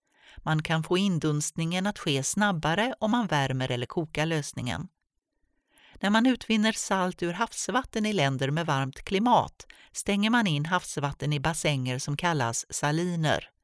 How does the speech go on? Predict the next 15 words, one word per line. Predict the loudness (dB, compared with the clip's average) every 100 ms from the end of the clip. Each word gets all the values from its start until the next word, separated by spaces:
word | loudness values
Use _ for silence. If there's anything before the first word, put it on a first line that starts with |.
| _ -20 -20 -6
I | -2
den | 0
starka | 0 0 0 0 0
värmen | 0 2 2 0 0
avdunstar | 2 0 0 -2 0 -2 -2
vattnet | -2 -6 -6
snabbt | -2 0 0 -2 -2
och |
man | 0 0
kan | 0
skrapa | 0 0 0 0 0
ihop | 0 -2
saltet | -2 -2 -2 -4 -10 -6
som | -2
bildats. | -2 0 -2 -4 -4 -6